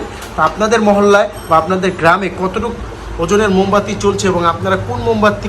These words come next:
কোন ওজনের মোমবাতিগুলো তৈরি করতে চাচ্ছেন, আপনারা আমাদের কাছে আসলে এবং আমরা ওই ওজনেরই আপনাদেরকে মোমবাতিগুলো তৈরি করে দেবো। এবং, এবং একটি ডাইসের মধ্যে, দশ টাকা দামের একটি ডাইসের মধ্যে ছত্রিশ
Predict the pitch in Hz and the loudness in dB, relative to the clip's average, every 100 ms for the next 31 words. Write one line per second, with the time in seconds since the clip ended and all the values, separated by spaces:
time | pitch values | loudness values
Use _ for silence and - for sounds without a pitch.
0 | 220 220 208 202 208 190 190 196 196 202 | -4 -2 0 2 0 0 2 0 0 -2
1 | 196 196 214 247 240 226 196 170 - 196 | -2 0 0 0 -2 -2 0 0 0 -6
2 | - - - 156 - 170 214 - - - | -8 -12 -12 -12 -2 0 0 -2 -12 -6
3 | - 165 175 190 180 190 165 160 185 220 | -2 0 0 -2 -2 2 0 0 0 0
4 | 180 165 156 175 233 - - 190 240 226 | 2 0 0 0 -2 -4 -8 -4 2 4
5 | 214 220 214 208 202 170 170 165 156 180 | 4 2 2 2 2 2 -2 -4 -2 -2
6 | 160 160 160 180 160 185 208 208 202 170 | 0 0 0 -2 0 0 2 0 2 0
7 | 147 143 156 170 185 185 190 190 151 156 | 0 -2 -2 0 -2 -2 2 2 2 0
8 | 175 - 190 170 175 220 220 214 156 208 | -2 -4 0 2 2 -2 0 -2 2 0
9 | - - - - 170 - 220 226 226 214 | 0 -10 -10 0 0 2 0 2 2 0
10 | 208 208 165 170 202 202 202 202 - 214 | -4 -2 0 0 -2 -2 -2 -2 -2 -4
11 | 208 262 254 | -4 -6 -4